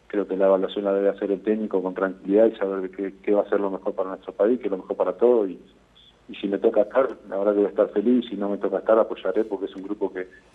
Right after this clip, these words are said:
que la verdad que es un grupo excelente. Hay muchos jugadores que uno quiere mucho y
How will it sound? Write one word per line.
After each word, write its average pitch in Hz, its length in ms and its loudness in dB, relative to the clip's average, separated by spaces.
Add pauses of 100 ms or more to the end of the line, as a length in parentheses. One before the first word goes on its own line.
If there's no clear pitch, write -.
(280)
que 101 100 -8
la 98 100 4
verdad 98 220 2
que 95 280 -6
es - 120 -18
un 95 120 -6
grupo 101 240 0
excelente. 110 520 2
Hay 101 240 0
muchos 95 260 -8
jugadores 98 280 2
que 98 60 -6
uno 95 120 -6
quiere 95 180 -4
mucho 110 340 -12
y 98 100 -20